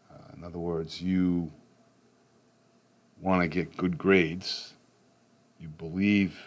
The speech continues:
that you can get good grades in school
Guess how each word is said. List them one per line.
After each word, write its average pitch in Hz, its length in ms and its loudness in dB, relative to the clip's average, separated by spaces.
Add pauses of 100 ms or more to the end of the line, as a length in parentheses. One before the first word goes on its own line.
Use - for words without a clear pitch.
(300)
that - 120 -12
you 147 120 -10
can 82 200 -12
get 117 240 4
good 80 200 -6
grades 78 680 -8 (1000)
in 80 100 -14
school 85 560 -2